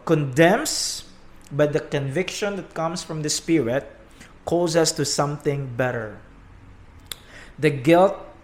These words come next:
from the accusation from the devil te-, tears down, but the conviction of the Holy Spirit builds us up. Okay? The guilt kills hopes, but the conviction from God inspires hope.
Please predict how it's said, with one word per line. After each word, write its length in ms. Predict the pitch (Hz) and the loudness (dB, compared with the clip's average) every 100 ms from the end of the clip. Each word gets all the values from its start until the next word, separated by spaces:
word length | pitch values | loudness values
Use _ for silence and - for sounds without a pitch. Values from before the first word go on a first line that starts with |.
| - - - - | -20 -20 -20 -4
from 260 | 151 151 147 | -2 -2 0
the 80 | |
accusation 680 | 135 - 156 139 147 151 160 | -2 -2 -4 0 0 -2 -4
from 120 | 147 | -4
the 100 | 131 | -4
devil 280 | 131 135 139 | -4 -2 -4
te-, 340 | - 143 120 - | -6 -10 -10 -10
tears 320 | - 143 123 113 | -2 -2 -2 -4
down, 540 | 131 151 196 240 226 - - - | 0 0 0 -4 -12 -20 -20 -16
but 180 | 131 135 | -6 -6
the 80 | 139 | -4
conviction 680 | 151 127 127 156 165 190 175 | -6 -6 -4 -4 -2 -4 -4
of 100 | 160 | -6
the 80 | |
Holy 280 | 151 147 147 | -2 -2 -2
Spirit 680 | 143 - 139 143 143 147 127 | -6 -8 -6 -6 -8 -14 -6
builds 300 | 135 135 127 | -2 -2 -2
us 160 | 127 120 | -8 -10
up. 220 | 104 - - - - - - | -12 -16 -20 -20 -20 -20 -8
Okay? 360 | - 147 180 - - - - | -2 -2 -2 -12 -20 -20 -8
The 100 | 135 | -6
guilt 460 | 123 113 175 254 269 - - - - - - - - | -6 2 6 8 6 -2 -16 -20 -20 -20 -20 -20 -4
kills 340 | 185 175 175 | 2 4 2
hopes, 1200 | - - 143 202 233 - - - - - - - - - - - - | -2 -2 4 4 2 -6 -18 -8 -4 -4 -6 -10 -18 -20 -20 -20 -4
but 160 | 143 131 | -2 0
the 60 | |
conviction 680 | 143 139 127 135 175 - 196 | 0 0 0 -2 -2 -2 -2
from 240 | 190 185 175 | -2 -2 0
God 340 | 143 135 139 | 2 2 2
inspires 840 | 143 135 - - 139 147 147 143 | -2 -2 -4 0 2 2 2 -2
hope. 300 | - 120 107 | -6 -8 -8